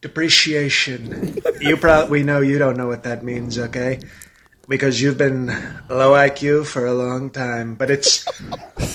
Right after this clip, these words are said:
an important sort of thing that they put in our tax law for great business people. You get married, okay? You get to do a tax thing when you're married versus single.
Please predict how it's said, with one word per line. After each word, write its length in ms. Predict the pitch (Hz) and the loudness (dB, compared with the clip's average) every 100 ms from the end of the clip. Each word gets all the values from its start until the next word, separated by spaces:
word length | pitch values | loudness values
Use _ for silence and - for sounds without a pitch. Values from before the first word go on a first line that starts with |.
| - 156 | -2 2
an 60 | |
important 600 | 160 147 156 170 170 156 | 2 4 4 4 0 -4
sort 240 | - 156 151 | -2 0 0
of 120 | 147 | 0
thing 1120 | 139 - - - - - - - 147 147 147 | -2 -4 -6 -6 -6 -6 -8 -8 -4 -2 -4
that 100 | 139 | -4
they 100 | 139 | -4
put 180 | 135 135 | -4 -4
in 140 | 139 | -2
our 100 | 135 135 | -2 -2
tax 440 | 135 131 110 - | -2 0 0 -2
law 240 | 131 143 131 - | 0 -2 -4 -12
for 160 | - | -8
great 440 | 123 131 127 - - | 0 0 -2 -10 -8
business 340 | 127 123 123 | -6 -4 -6
people. 340 | - 127 139 139 - - - - - - - - | -2 -2 -2 -10 -12 -16 -14 -14 -14 -16 -14 0
You 100 | 156 | 4
get 200 | 165 170 | 4 2
married, 480 | 165 160 135 120 - - - _ _ | 0 2 0 -2 -8 -20 -20 _ _
okay? 300 | 139 139 147 | -12 -6 -6
You 60 | 143 | -4
get 160 | 131 | -6
to 60 | 131 | -2
do 120 | 131 | 0
a 40 | 131 | 0
tax 420 | 143 131 127 - | 0 -2 0 -2
thing 420 | 135 135 135 127 110 - _ - | 0 -4 -4 -8 -12 -20 _ -8
when 160 | 131 | -4
you're 80 | 135 | 0
married 360 | 135 131 135 135 | 2 4 2 2
versus 760 | 131 123 - 127 120 113 - - - - - | -2 -2 -2 -2 -4 -6 -8 -12 -12 -8 -6
single. 480 | - 127 123 127 | -4 -2 -2 -2